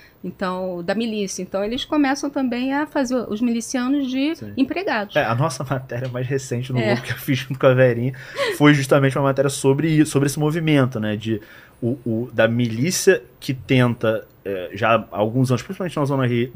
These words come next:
Speaker 2: zona oeste do Rio, entrar no negócio do jogo do bicho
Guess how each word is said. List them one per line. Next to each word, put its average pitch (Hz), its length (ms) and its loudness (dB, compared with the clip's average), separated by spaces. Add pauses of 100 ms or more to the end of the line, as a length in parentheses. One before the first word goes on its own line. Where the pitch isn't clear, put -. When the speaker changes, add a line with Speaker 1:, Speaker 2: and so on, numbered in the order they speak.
(220)
Speaker 2:
zona 123 180 0
oeste 117 220 -2
do 120 100 0
Rio, 107 220 -4 (480)
entrar 143 560 4
no 180 80 4
negócio 120 560 4
do 113 80 -10
jogo 113 180 -2
do 107 80 -4
bicho 151 420 -4